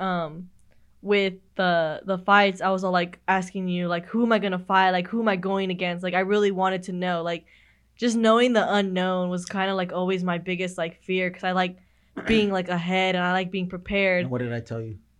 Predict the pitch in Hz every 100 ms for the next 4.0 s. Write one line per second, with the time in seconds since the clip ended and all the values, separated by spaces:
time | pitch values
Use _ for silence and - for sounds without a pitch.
0 | _ - - 180 185 175 175 165 170 180
1 | 175 170 170 180 170 165 175 180 190 269
2 | 247 - - - - - - - - -
3 | 240 - 247 226 208 208 196 180 185